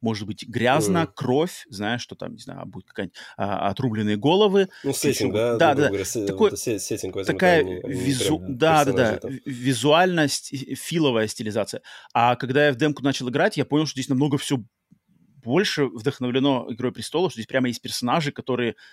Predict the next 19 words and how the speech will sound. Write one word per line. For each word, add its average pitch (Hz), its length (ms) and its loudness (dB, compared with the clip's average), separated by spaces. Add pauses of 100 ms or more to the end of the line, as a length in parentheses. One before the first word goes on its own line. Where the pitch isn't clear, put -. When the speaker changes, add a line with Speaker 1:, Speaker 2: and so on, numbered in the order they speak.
(120)
Speaker 1:
практически 131 320 -4
один 120 240 0
в 123 40 2
один 127 220 -2
соответствуют 127 500 -4
персонажам 123 580 -2 (340)
Speaker 2:
Мгм. 117 260 -4
Speaker 1:
в 127 40 -2
«Игре 117 180 2
престолов». 139 520 -2 (300)
Есть 117 340 -4
отношения 160 680 -2
между 120 240 -2
персонажами, 120 480 -6
которые 107 300 -4
один 107 200 -4
в 113 40 -2
один 127 180 0
соответствуют 117 600 -4